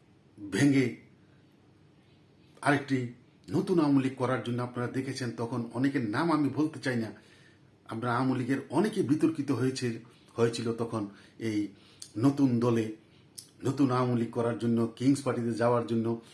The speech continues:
এই কিন্তু বিরাট অংশ একটা চেষ্টা করেছিল নতুন দল করার জন্য,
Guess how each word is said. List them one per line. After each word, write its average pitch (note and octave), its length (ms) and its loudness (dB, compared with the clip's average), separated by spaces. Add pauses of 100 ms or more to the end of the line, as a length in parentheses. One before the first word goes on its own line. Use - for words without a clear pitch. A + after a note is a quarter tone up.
(280)
এই A2+ 280 -2 (340)
কিন্তু A#2+ 420 -4
বিরাট F#3+ 300 0
অংশ D3 260 2
একটা A#2+ 400 0 (180)
চেষ্টা E3 280 -4
করেছিল A2+ 440 -6 (320)
নতুন A2+ 280 -2
দল A2 140 0
করার A2 280 -6
জন্য, G2+ 180 -6